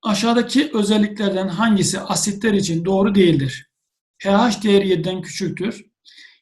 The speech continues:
Yirmi beş santigrat derecede biz biliyoruz ki P H cetvelimiz sıfırla yedi ve on dört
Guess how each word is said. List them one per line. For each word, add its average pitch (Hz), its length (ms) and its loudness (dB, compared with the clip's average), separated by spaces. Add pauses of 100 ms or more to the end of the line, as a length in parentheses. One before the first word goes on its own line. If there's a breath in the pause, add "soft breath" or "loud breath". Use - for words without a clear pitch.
(120)
Yirmi 220 220 4
beş 226 140 4
santigrat 202 720 2
derecede 175 680 -2 (380)
biz 202 240 -4
biliyoruz 196 400 2
ki 165 200 -2
P 180 120 -2
H 185 180 0
cetvelimiz 170 800 -2
sıfırla 185 760 -2
yedi 170 600 -2 (600)
ve 175 120 -6
on 190 360 -2
dört 160 300 0